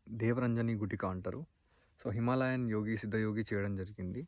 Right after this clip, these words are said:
So, దీని బెనిఫిట్స్ ఏంటి అంటే, అసలు ఈ రసమని ఎందుకు వాడతారంటే, ఈ రసమని వల్ల మనకి పాదరసాన్ని గడ్డకట్టించుకొని అష్ట సంస్కారాలు చేసి వాడినట్లయితే మన యొక్క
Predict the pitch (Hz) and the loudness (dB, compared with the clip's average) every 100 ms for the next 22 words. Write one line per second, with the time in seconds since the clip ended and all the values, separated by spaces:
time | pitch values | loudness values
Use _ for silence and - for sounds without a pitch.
0 | _ _ _ _ _ _ _ - 101 98 | _ _ _ _ _ _ _ -8 -4 0
1 | 120 135 135 110 107 101 - 120 117 113 | 2 4 2 2 2 0 -2 0 0 0
2 | 107 95 - 67 - _ _ _ _ _ | 0 0 -2 -4 -8 _ _ _ _ _
3 | _ _ _ _ _ _ _ _ _ _ | _ _ _ _ _ _ _ _ _ _
4 | _ - 120 113 110 110 110 104 123 123 | _ -4 -2 0 0 0 0 0 2 2
5 | 131 120 120 117 123 113 113 107 98 127 | 2 4 2 4 4 4 0 0 -2 -4
6 | - 247 113 107 98 131 139 123 117 127 | -6 -8 -2 -2 0 -2 0 0 2 0
7 | - 170 _ _ _ _ _ _ _ - | -2 -8 _ _ _ _ _ _ _ -4
8 | 107 104 123 104 98 - 101 107 113 117 | 0 0 2 0 0 0 2 2 0 -2
9 | 101 95 101 98 101 110 95 92 117 113 | -2 -2 -2 -4 -4 -2 -2 0 0 -2
10 | - 113 107 104 98 104 98 101 98 95 | -2 -2 -2 -2 -4 0 0 0 -2 -6
11 | 135 117 104 107 - - 98 | -2 -2 0 0 -2 -2 -2